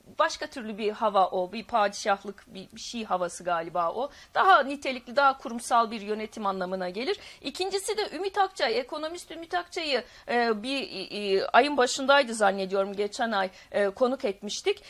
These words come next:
Ve o asgari ücretin Haziran ayında yeniden yapılandırılması gerektiğini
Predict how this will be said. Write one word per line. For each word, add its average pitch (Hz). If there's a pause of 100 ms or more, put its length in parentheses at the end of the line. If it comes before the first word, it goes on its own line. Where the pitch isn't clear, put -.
(140)
Ve 285
o 381
asgari 359
ücretin 302
Haziran 277
ayında 262
yeniden 269
yapılandırılması 240
gerektiğini 320